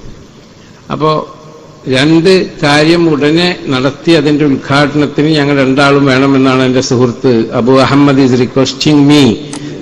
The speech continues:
that you should complete these two projects together and we will come for the inauguration. ഒന്ന് ഹാഫിളുൽ ഖുർആന്റെ അദ്ദേഹത്തിൻ്റെ പിതാവിൻ്റെ പേരിലുള്ള കോളേജ്, ഒന്ന് എൻ്റെ പിതാവിൻ്റെ പേരിലുള്ള, ആ, ഓഡിറ്റോറിയം.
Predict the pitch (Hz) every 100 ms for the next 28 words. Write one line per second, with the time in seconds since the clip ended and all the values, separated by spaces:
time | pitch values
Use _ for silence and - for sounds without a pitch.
0 | 139 143 123 143 139 147 - 135 135 135
1 | 170 196 170 180 - 160 156 135 147 123
2 | 143 143 - 135 143 151 147 139 131 135
3 | 127 - 139 139 135 120 123 120 107 113
4 | 113 - - - - - - - - 123
5 | 131 135 123 117 127 - - 120 123 131
6 | 131 117 131 127 131 127 120 127 117 -
7 | - 123 120 135 131 135 127 117 117 123
8 | 135 147 143 131 135 131 131 123 120 127
9 | 135 131 160 - - - 143 139 131 160
10 | 180 170 151 156 156 151 143 135 131 127
11 | 127 120 120 117 104 - - - - 113
12 | 110 110 104 107 - 127 131 131 - 113
13 | 101 92